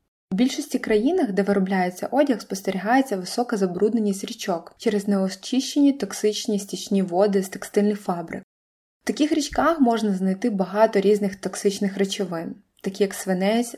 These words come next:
ртуть та мща. Вони є дуже шкідливі для водного біорізноманіття та здоров'я людей, які живуть на берегах річок і використовують цю воду. Це забруднення також може поширюватись до океану чи моря,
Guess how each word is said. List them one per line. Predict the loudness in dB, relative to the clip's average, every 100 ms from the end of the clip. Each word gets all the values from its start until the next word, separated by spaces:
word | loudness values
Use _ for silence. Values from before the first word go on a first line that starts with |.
| -4
ртуть | -2 0 0 0
та | -2
мща. | -4 -4 -4 -6 _ _ _ _ -2
Вони | 2 4
є | 4
дуже | 4 4 2
шкідливі | 0 2 4 4
для | 4 4
водного | 4 2 2 0
біорізноманіття | 0 0 0 0 -2 -2 -2 -2 -2
та | -6 -8
здоров'я | -2 0 2 2
людей, | 0 0 -4 -4 -10 _ -20 _
які | -10 -2 0
живуть | 2 2 2 2
на | 2 0
берегах | -2 -4 -4 -2 -2
річок | 0 2 2 2 -6
і |
використовують | -6 -2 -2 0 0 2 2 -2
цю | -8
воду. | -8 -6 -8 -12 _ _ _ _ _ _ _
Це | 0
забруднення | 2 2 4 4 6 4 2
також | 0 0 0 -4 0
може | 0 0 -2
поширюватись | -6 -2 0 0 -2 -6 -4
до | -4
океану | -2 -4 0 0 0 -2 -6
чи | -6
моря, | -2 2 2 2 -2